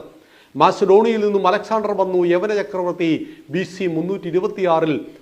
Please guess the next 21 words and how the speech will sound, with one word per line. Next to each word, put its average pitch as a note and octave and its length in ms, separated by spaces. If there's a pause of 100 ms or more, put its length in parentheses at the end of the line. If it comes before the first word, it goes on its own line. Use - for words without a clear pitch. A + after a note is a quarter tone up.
പുരുഷോത്തമൻ G#3 640
എന്ന F#3+ 140
രാജാവിനുള്ളിൽ F3+ 640
പിടിച്ചു F3 320
നിൽക്കുവാൻ E3+ 460 (340)
അലക്സാണ്ടർ C#3 520 (100)
കഴിഞ്ഞില്ല. D#3 360 (680)
യവനന്മാരും D#3 600 (100)
ശാകന്മാരും D3+ 720
ഹൂണന്മാരും D3 600 (100)
കുശാനന്മാരും E3 720
നമ്മുടെ D3 240
മണ്ണിനെ, F3 460 (320)
നമ്മുടെ G#3 200
സംസ്കാരത്തെ F#3 560
ഇല്ലാതാക്കാൻ D#3+ 500
പരിശ്രമിച്ചു. D#3 640 (280)
പക്ഷേ D3 180
ഈ D#3+ 200
രാമൻ്റെ G3+ 380
മണ്ണ് F3+ 400